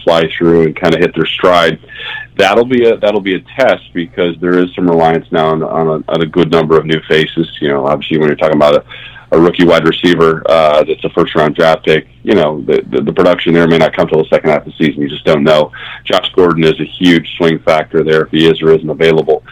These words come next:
Uh, the, the best thing they've got going for them is a tremendous running game, a really well built offensive line. The only question right now is left tackle, and it's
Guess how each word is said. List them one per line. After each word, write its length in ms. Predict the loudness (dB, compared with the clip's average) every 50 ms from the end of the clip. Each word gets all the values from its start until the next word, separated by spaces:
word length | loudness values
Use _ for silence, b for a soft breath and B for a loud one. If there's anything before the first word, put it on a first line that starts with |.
| B B B B B B
Uh, 320 | -2 0 2 2 2 0 0
the, 320 | -2 -4 -4 0 0 -2
the 240 | 0 0 -4 -4 -2 0
best 260 | 0 0 0 0 -4 -4 -2
thing 240 | 0 2 2 4
they've 180 | 4 2 0 2
got 220 | 2 0 0 0
going 240 | 0 0 0 0 0
for 180 | 0 0 0 0
them 220 | 2 0 0 0
is 180 | -2 -2 -4 -6
a 60 | -10
tremendous 640 | -12 -4 -2 0 2 2 2 4 2 0 0 0 0
running 260 | 0 2 2 0 0
game, 360 | 0 2 2 2 2 0 2
a 120 | 0 0 0
really 380 | 0 0 0 2 4 2 4 4
well 200 | 4 2 2 2
built 220 | 2 2 2 2 2
offensive 460 | 2 2 2 0 -4 -8 -8 -8 -4
line. 340 | -2 -2 0 0 0 -2 -2
The 100 | -2 -2
only 140 | -2 -2 -4
question 400 | -2 0 0 0 0 -2 -6 -4
right 160 | -4 -4 -2
now 240 | -2 -2 -2 -2 -2
is 80 | 0 0
left 200 | -2 -2 -2 -4
tackle, 460 | -2 -2 -2 0 0 0 2 2 2
and 80 | 0
it's 280 | 0 -2 -4 -8 -20 -20